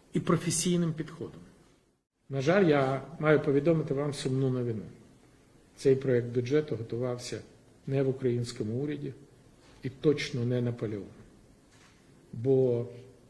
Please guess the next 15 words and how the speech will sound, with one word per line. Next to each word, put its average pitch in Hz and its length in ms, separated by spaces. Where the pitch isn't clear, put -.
фінансування 165 840
Збройних 135 480
сил 127 220
України 120 440
здійснюється 135 720
абсолютно 143 520
недостатньо. 131 760
А 143 80
от 170 140
фінансування 180 880
прокуратури, 160 760
бебу, 160 480
Д 120 140
Б 139 120
Р, 147 440